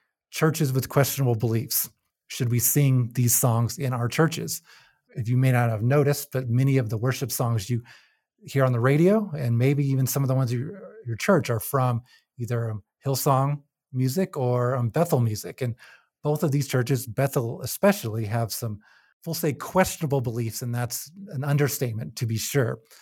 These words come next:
So a song is written by one of these churches, one of their worship teams. Should we be singing that in our church? And joining me on today's program, we've got our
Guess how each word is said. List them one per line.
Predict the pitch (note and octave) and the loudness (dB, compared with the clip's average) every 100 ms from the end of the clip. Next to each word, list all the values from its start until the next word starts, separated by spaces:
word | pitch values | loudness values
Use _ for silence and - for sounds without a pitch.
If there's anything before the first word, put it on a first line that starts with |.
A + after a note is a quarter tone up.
| _ _ | _ _
So | - B2+ B2+ E3+ F#3+ | -4 0 2 0 -2
a | C3+ | -2
song | A#2+ - D3 D3+ | 0 2 4 4
is | D3 A#2+ | 4 2
written | C#3 D#3 C#3+ C#3 | 0 2 0 0
by | A#2+ A#2 A2+ A#2 A#2+ _ - | -2 0 0 0 -4 _ -4
one | B2 | 0
of | B2 | 2
these | A#2 A#2 | 0 0
churches, | - B2 D3 D#3+ - | 2 2 2 -2 -4
one | A2+ | -2
of | A#2 | 0
their | A#2 A2+ | 0 0
worship | A#2 A#2+ A#2 | 0 -2 -4
teams. | - C3 C#3 C3+ - - _ _ _ _ _ - | 0 2 2 0 -6 -20 _ _ _ _ _ -16
Should | - C3+ | -4 0
we | B2+ C3+ | 4 4
be | C3+ | 4
singing | C3 D#3 D#3 B2+ | 4 4 4 4
that | A#2 | 4
in | A#2 | 2
our | A2+ | 0
church? | A2 C#3 - - - _ _ | 0 -2 -2 -6 -10 _ _
And | C3 A2+ | -2 2
joining | B2 B2+ B2+ | 4 4 4
me | B2+ | 4
on | B2+ | 2
today's | A#2+ B2 A#2+ | 2 2 2
program, | B2+ B2+ F3+ F#3 | 2 4 4 4
we've | A#2 - | 2 2
got | A#2+ | 0
our | A2+ | 2